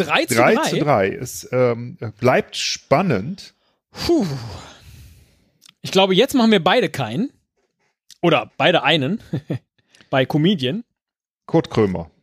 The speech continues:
Speaker 1: Den habe ich natürlich auch.
Speaker 2: Ja, das habe ich mir auch gedacht.
Speaker 1: Jetzt ist die Frage, ob Sie den Punkt nicht bekommen, weil Sie Kurt ja schon beim Engel hatten. <laughs> Haben Sie es da ja
Speaker 2: Nee,
Speaker 1: besonders
Speaker 2: ich,
Speaker 1: leicht gemacht.
Speaker 2: nee, das ist ja unspannend. Wir lassen's du-, äh,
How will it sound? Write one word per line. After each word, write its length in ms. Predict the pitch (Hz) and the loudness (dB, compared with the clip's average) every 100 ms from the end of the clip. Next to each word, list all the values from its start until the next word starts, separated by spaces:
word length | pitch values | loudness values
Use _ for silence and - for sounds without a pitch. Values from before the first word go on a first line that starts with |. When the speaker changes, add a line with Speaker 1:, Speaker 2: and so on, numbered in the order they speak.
| _ _ _ - | _ _ _ -2
Speaker 1:
Den 200 | 269 170 | 2 2
habe 100 | 135 | 0
ich 80 | |
natürlich 280 | 131 120 110 | -4 -10 -12
auch. 40 | 95 | -10
Speaker 2:
Ja, 120 | 92 - _ _ _ _ | -10 -12 _ _ _ _
das 240 | - - | -12 -10
habe 160 | 127 107 | -4 -2
ich 100 | - | 0
mir 140 | 113 | 0
auch 160 | 98 - | -2 -4
gedacht. 460 | - 92 95 - - - | -2 0 0 -4 -16 -10
Speaker 1:
Jetzt 180 | - 156 | -4 -2
ist 120 | 208 | 0
die 80 | 196 | 0
Frage, 320 | - 175 220 | 0 2 2
ob 120 | 190 156 | 2 0
Sie 420 | 139 285 302 208 | 0 2 2 0
den 220 | 185 170 | 0 0
Punkt 340 | - 285 359 - | 0 -2 -2 -2
nicht 220 | 240 - | -4 -2
bekommen, 320 | 233 - 208 | -4 0 2
weil 140 | 180 156 | 2 0
Sie 100 | 147 | -4
Kurt 420 | - 269 320 - | -2 0 0 -2
ja 80 | 233 | -2
schon 240 | - 233 | -2 0
beim 140 | 208 196 | 0 0
Engel 300 | 247 151 - | -2 -2 -4
hatten. 240 | - - - | -10 -18 -12
<laughs> 1040 | 135 - - - - 175 - 175 - 165 147 - | -10 -8 -10 -12 -10 -10 -8 -14 -12 -10 -8 -4
Haben 140 | 175 | -4
Sie 60 | 160 | -2
es 60 | |
da 100 | 147 | 0
ja 80 | 135 | 0
Speaker 2:
Nee, 60 | 135 | 4
Speaker 1:
besonders 220 | 139 240 | 4 4
Speaker 2:
ich, 60 | 240 | 2
Speaker 1:
leicht 220 | 240 240 | 2 0
gemacht. 160 | - 151 | 2 2
Speaker 2:
nee, 120 | 156 | 4
das 180 | 147 123 | 2 -2
ist 120 | 123 | -2
ja 140 | 127 110 | 2 2
unspannend. 680 | 143 170 - 113 95 127 - | 2 0 0 0 0 0 -2
Wir 100 | 107 | 0
lassen's 380 | 143 - 127 - | 0 -2 -8 -8
du-, 140 | 110 | -6
äh, 240 | 113 113 | -2 -2